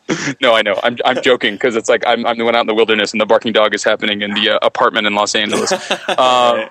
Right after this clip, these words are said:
Speaker 1: right.
Speaker 2: um, yeah, well, I think, I think w-, to boil down your point, uh, Trevor, it's, it's, it's about knowing your audience.
Speaker 1: Yeah.
Speaker 2: You know?
Speaker 1: Yeah.
Speaker 2: Um, and that's, that's very important. That's very important.
Speaker 1: Yeah.
Speaker 2: So, um, Victoria, hopefully that gets to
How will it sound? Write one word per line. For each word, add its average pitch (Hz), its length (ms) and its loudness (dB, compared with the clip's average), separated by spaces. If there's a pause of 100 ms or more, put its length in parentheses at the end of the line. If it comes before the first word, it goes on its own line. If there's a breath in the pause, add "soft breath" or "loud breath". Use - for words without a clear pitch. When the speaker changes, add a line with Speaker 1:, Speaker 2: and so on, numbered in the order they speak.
(140)
Speaker 1:
right. 110 180 -8 (1900 loud breath)
Speaker 2:
um, 123 380 0
yeah, 160 260 0
well, 131 260 2
I 107 140 0
think, 180 280 -4
I 131 60 0
think 170 220 -4 (100)
w-, 123 180 -16 (340)
to 127 120 -4
boil 127 340 2
down 117 200 0
your 104 100 -4
point, 127 320 -4 (180)
uh, 107 220 0
Trevor, 110 300 0
it's, - 180 -6
it's, - 160 -4
it's - 160 -8
about 113 180 0
knowing 110 280 -2
your 101 180 -2
audience. 101 540 -4 (220)
Speaker 1:
Yeah. 107 260 -4 (840 loud breath)
Speaker 2:
You 107 140 -10
know? 101 220 -10 (180)
Speaker 1:
Yeah. 104 420 4
Speaker 2:
Um, 104 180 -2
and 107 140 -4
that's, 107 260 -2
that's 107 260 -2
very 107 200 0
important. 117 380 -2 (600 loud breath)
That's - 160 -4
very 104 180 2
important. 110 360 -6
Speaker 1:
Yeah. 107 100 -18
Speaker 2:
So, 135 360 4
um, 127 380 4
Victoria, 175 420 2
hopefully 170 420 -2
that 151 280 0
gets 151 280 -4
to 139 480 0